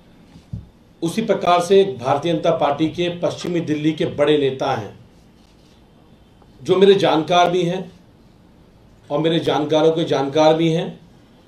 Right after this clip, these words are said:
उन्होंने मुझसे संपर्क किया,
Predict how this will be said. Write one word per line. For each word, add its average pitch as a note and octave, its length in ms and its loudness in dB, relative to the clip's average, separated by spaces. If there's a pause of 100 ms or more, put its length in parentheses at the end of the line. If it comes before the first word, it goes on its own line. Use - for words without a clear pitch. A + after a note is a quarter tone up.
(760)
उन्होंने A3+ 600 6 (340)
मुझसे E3+ 340 0
संपर्क F#3+ 520 2
किया, F#3 500 2